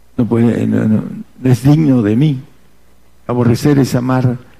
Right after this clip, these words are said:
más en comparación de, amamos más a nuestra familia terrenal,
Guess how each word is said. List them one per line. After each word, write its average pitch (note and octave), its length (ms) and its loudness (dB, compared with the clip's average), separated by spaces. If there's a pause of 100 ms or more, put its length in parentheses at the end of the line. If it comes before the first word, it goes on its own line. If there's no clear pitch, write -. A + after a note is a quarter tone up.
(1400)
más B2+ 220 -2
en B2+ 140 0
comparación A2 760 -4
de, A2 220 -2 (720)
amamos A#2+ 420 0
más B2 280 0
a - 20 2
nuestra A#2+ 260 -2
familia B2+ 360 0
terrenal, C3 580 0